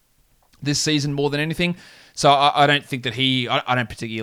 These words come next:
like him as a player at this point in his career, and I don't have huge hopes for him long term, and I don't think we're gonna see much from him, but you're watching his stats for the Hustle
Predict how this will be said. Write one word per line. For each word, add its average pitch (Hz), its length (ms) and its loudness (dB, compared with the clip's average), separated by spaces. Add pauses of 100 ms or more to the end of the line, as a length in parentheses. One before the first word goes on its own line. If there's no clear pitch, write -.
like 110 160 -4
him 107 80 -6
as 104 100 -8
a 107 40 -10
player 107 360 -2
at - 140 -8
this 117 140 -4
point 113 200 -6
in 107 80 -8
his 113 140 -6
career, 113 420 -2
and 101 80 -6
I 104 160 -6
don't 110 160 -4
have 101 140 -14 (100)
huge 185 380 -2
hopes 131 260 0
for - 80 -12
him 123 320 -4
long 117 240 -4
term, 131 300 -4 (240)
and 123 120 -2
I 131 60 4
don't 143 100 2
think 139 140 -4
we're 123 60 0
gonna 123 140 0
see 110 180 -4
much 117 180 -2
from 208 120 -4
him, 208 40 0
but 139 240 0
you're 131 140 -2
watching 147 320 2
his 135 200 -4
stats 139 300 0
for - 80 -6
the 110 80 -4
Hustle 247 380 -2